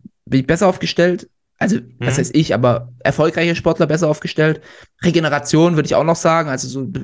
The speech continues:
Speaker 1: der normale Mensch schläft vielleicht sechs Stunden oder fünf. Ich werde immer so komisch angeguckt, wenn ich sage, ich schlafe acht Stunden. Das, das,
Speaker 2: Mhm.
Speaker 1: wie kommst du da auf acht Stunden? Ich so, ja,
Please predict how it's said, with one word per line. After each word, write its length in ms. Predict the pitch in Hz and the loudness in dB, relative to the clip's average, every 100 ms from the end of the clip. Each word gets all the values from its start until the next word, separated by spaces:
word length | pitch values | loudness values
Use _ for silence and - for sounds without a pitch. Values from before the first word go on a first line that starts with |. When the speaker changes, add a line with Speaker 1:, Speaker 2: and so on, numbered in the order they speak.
| - | -12
Speaker 1:
der 180 | - 101 | -14 -6
normale 340 | 117 127 135 147 | -2 0 0 0
Mensch 200 | 143 - | -2 -2
schläft 260 | 135 135 | -2 -2
vielleicht 200 | - 131 | -2 -2
sechs 200 | - 156 | -2 -6
Stunden 400 | - 165 170 - | -2 0 0 -2
oder 160 | 151 135 | -2 -2
fünf. 340 | - 165 196 | 0 0 0
Ich 100 | 156 | -2
werde 140 | 147 135 | -2 -2
immer 80 | 143 | -2
so 100 | 135 | -2
komisch 280 | 156 147 | -2 -2
angeguckt, 340 | 127 147 151 139 | -2 -2 -4 -4
wenn 60 | 139 | -2
ich 40 | |
sage, 120 | 139 | -2
ich 80 | 131 | -2
schlafe 220 | - 135 - | -4 -4 -6
acht 160 | - | -8
Stunden. 340 | - 180 175 - | -6 -6 -4 -8
Das, 180 | - - | -10 -8
das, 140 | - | -2
Speaker 2:
Mhm. 360 | 98 95 92 95 - _ | 0 0 0 -4 -10 _
Speaker 1:
wie 60 | _ | _
kommst 240 | - 123 | -10 -6
du 40 | 135 | -4
da 60 | |
auf 120 | 120 | -4
acht 180 | - - | -6 -8
Stunden? 300 | - 143 156 | -8 -8 -8
Ich 80 | 127 | -10
so, 100 | - | -14
ja, 100 | 143 | -14